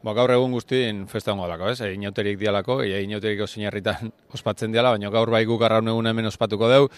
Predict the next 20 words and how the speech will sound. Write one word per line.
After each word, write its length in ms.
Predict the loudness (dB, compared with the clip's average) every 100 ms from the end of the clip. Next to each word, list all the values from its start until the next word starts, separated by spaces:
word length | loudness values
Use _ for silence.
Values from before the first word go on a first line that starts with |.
| -14 -8
E, 80 | -4
ordu 200 | 0 0
batetatik 420 | -2 -4 -6 0
aurrea 560 | 0 2 4 4 4 2 -4 -12
marmitako 520 | -2 0 0 0 2
emango 260 | 0 0 4
da, 160 | 6 4
txotxa 320 | 0 0 0
emango 220 | 2 4
da, 240 | 6 4 2 -10 -10
eta 240 | -6 -2 2
gero 200 | 4 4
ja, 160 | 6 6 6 6 6
ba, 220 | 6 6 8
ho-, 180 | 6 4
hortik 380 | 0 0 0 2
aurrea 240 | 4 4
ja 120 | 4
martxan 340 | 2 0 0 -2
hasiko 240 | -2 0